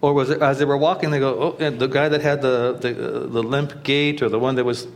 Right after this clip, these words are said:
short on an arm, and what was that like? And I'm thinking of the excitement and the, "Oh my gosh, so grateful, wouldn't you be?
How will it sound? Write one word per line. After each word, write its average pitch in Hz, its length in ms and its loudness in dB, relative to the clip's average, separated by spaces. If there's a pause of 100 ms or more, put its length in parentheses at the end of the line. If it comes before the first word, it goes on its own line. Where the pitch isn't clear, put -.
short 151 380 0
on 131 80 0
an 123 100 -2
arm, 135 380 0
and 104 220 -6
what 135 320 -2
was 175 160 2
that 156 240 0
like? 127 460 -4 (1300)
And 143 160 2
I'm 143 120 0
thinking 165 280 0
of 135 140 0
the 139 80 2
excitement 151 680 0
and 127 160 0
the, 117 240 -4 (760)
"Oh - 240 -2
my 139 100 -2
gosh, 151 400 -2
so 151 120 2
grateful, 156 560 2
wouldn't 196 300 0
you 262 60 0
be? 330 280 2